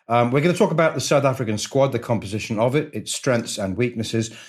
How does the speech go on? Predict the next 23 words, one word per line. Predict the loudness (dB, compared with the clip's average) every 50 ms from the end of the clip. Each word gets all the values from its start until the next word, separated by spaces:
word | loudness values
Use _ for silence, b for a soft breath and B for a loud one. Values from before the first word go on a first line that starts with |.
| B B B
But | 0 0 0 -2 0
just | 2 2 2 2 0 2 2
before | 2 2 2 0 2 4 6 6 6 6 4 2 2
we | 0 -2
do | 0 2 0 2 2
that, | 2 0 0 -2
I'm | -6 -4
gonna | -2 -2 0
pick | 0 0 0 0
up, | 0 0 -2 b b b b b b _ _ -8 -2
um, | 0 2 2 2 2 0
from | -2 0 2 4
where | 4 4 4 4
we | 4 2
left | 2 2 0 0 2 2
off | 2 2 2 -2 -14 -20 _ _ _ -2
on | 0 0 2
the | 2
last | 4 4 4 2 0 -2
podcast, | -4 -4 -4 -2 -2 -2 -2 -2 -2 -4 -12 -16 _ _ _ _ _ _ _ _ _ _ _ _ -8 -2
which | -2 0 0 2 2
is, | 2 2 2 0 -4 -2
uh, | 0 2 4 4 2 2